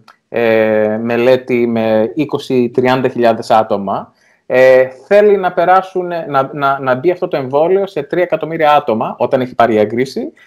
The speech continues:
για να, να είναι σίγουρος ότι όλα είναι οκ. Και αυτή τη στιγμή έχουμε αυτό που έχω πει, εμ, ε, σχεδόν τριακόσια εκατομμύρια άτομα, ε,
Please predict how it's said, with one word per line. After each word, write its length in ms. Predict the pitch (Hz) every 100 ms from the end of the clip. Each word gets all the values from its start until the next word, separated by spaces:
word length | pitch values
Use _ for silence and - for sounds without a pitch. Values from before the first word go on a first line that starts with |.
| _ _
για 180 | 131 131
να, 520 | 135 131 131 131 135 -
να 160 | 139
είναι 120 | 151
σίγουρος 920 | 147 - - 170 131 113 98 87 87 -
ότι 760 | 113 110 117 110 107 104 98 104
όλα 320 | 117 107 104
είναι 140 | 104 101
οκ. 120 | 98 101 90 - _ _ _
Και 100 | 143
αυτή 160 | 202
τη 80 | 180
στιγμή 260 | - 156 185
έχουμε 280 | 175 175
αυτό 180 | 160 175
που 80 | 165
έχω 140 | 160 147
πει, 360 | 156 175 185 -
εμ, 800 | 131 127 127 127 123 123 120 120
ε, 460 | 120 120 117 117 120 120 -
σχεδόν 520 | - 147 131 151 147
τριακόσια 640 | - 127 - 175 165 -
εκατομμύρια 580 | 131 - 131 143 131 123
άτομα, 280 | 127 127 123 127
ε, 260 | 123 117 117